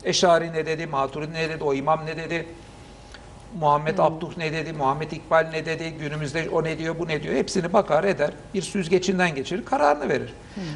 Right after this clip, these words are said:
Speaker 1: Ben paket programcı bir şekilde sanki Allah'ın vahyi Kur'an gibi bir kişinin şahsi din hakkındaki yorumların hepsi de vahiymiş gibi, o yorumlar dokunulmazmış gibi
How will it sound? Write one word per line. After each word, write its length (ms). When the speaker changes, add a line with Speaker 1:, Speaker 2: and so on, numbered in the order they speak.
Speaker 1:
Ben 260
paket 360
programcı 580
bir 100
şekilde 600
sanki 540
Allah'ın 420
vahyi 260
Kur'an 380
gibi 220
bir 160
kişinin 320
şahsi 640
din 120
hakkındaki 460
yorumların 360
hepsi 260
de 100
vahiymiş 520
gibi, 160
o 100
yorumlar 480
dokunulmazmış 800
gibi 260